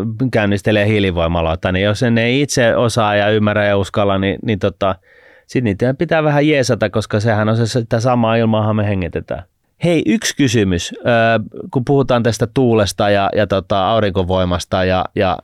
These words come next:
ja versus niinku ydinvoima, niin joku, ö, jossain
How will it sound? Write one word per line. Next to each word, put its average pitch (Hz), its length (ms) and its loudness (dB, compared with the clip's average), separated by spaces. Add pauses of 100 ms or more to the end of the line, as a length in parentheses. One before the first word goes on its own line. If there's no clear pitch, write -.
ja 92 200 0
versus 95 400 -2
niinku 92 320 -2
ydinvoima, 87 1500 -4
niin 107 300 0
joku, 151 560 0 (1120)
ö, 127 40 2 (600)
jossain 123 720 0